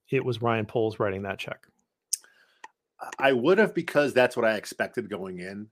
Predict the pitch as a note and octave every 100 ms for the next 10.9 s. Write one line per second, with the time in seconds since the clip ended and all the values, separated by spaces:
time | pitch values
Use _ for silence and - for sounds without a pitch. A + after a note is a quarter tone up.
0 | - A2 A#2+ B2+ D3 - - B2+ - B2
1 | A#2+ A#2 A2+ A#2 - A#2 A2+ A2 G2+ G#2
2 | - G#2+ G#2+ A2 G#2+ - - - _ B2
3 | A2+ A2 G2+ G#2 G#2 G2+ F#2 G2 C3+ A#2+
4 | G#2 - C3 B2+ B2+ B2 - G2+ _ -
5 | B2 - D3 C3 B2 C3+ B2 A#2 C3+ -
6 | A#2+ A#2+ A#2 A#2+ - _ _ _ A2 A2
7 | G2 F2+ G#2 F#2+ B2+ A#2 B2+ A#2 G2+ A#2+
8 | A#2+ A#2 A2+ _ - A#2+ A2+ A#2+ C3 -
9 | - C3+ - G#2+ A#2 A2 A#2 G#2+ G#2+ G#2
10 | A2+ A2+ G#2 G#2+ - - C#3 C#3